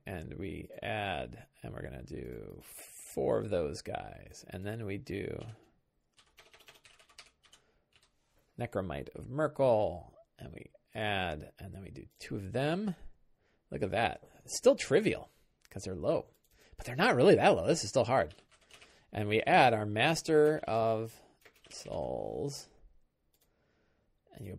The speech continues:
bang, and like, oh, right up to deadly, right? So it's just, <laughs> just on the edge of deadly. So the adjusted experience is three thousand, and deadly is three thousand. So, um, so if you notice,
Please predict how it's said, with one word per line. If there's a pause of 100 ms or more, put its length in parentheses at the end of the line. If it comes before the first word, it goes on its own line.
bang,
and
like,
oh,
right
up
to
deadly, (160)
right?
So
it's
just, (300)
<laughs>
just
on
the
edge
of
deadly. (240)
So
the
adjusted
experience
is
three
thousand,
and
deadly
is
three
thousand.
So, (720)
um, (1200)
so
if
you
notice,